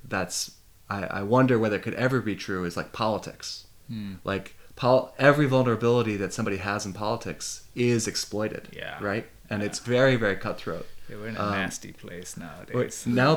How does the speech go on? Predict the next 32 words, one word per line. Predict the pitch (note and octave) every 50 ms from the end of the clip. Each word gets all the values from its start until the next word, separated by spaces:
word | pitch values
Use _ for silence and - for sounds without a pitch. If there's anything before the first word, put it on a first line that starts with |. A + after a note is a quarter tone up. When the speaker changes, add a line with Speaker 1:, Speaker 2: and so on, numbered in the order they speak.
| D#3 -
Speaker 1:
but | - C3 B2 C3 B2
I | C3
wonder | C3+ C#3 E3 F3+ F#3
if | F3 E3+ -
it's | C3 D3
ever | C#3 B2 A#2
been | G#2 G#2+ G2
better. | G#2 C#3+ C#3+ F#2 E2 - - -
I | G#2+
th-, | A#2 - D3 -
I, | G#2+ A2 G#2 - A#2
I |
don't | A2+ B2+ C#3 C#3+ C3+ C3+
think | - C3+ B2+
it | B2
ever | A2+ A2 G2+ G2
has. | F#2+ A2 F#2+ - - - - - - -
Uh, | - G#2 F#2+ - -
my | - A2 A#2
hypothesis | A2+ C3 B2+ D3 C#3 C#3 C3+ - - - B2+ A2+ - A#2+
is | A2 G2+ -
that | A2 G2+ E2+ - - - - - - -
it's, | A#2 A2+ - - - - - -
it's | - A#2 A2 - -
one | B2+ C3+ C#3
of | C3
those | B2+ A#2+ A2+
areas | G#2+ G2+ G#2 A2+ A#2 A2+ A2 G#2+ G2+ F#2 - G#2+
where, | G#2+ G2+ G2+ G2 F#2+ F#2+ F#2+ F#2 F#2 F#2+ F#2+ - - - - - - _ -
like, | G#2+ G2 F#2+ - - - - - - - - - - - - -
every | - B2+ C3 B2+ C3+ C3+ B2+ B2 A#2+ A#2 A2+ A2 G#2+ G2+ -
av-, | - G2+ G2+ A2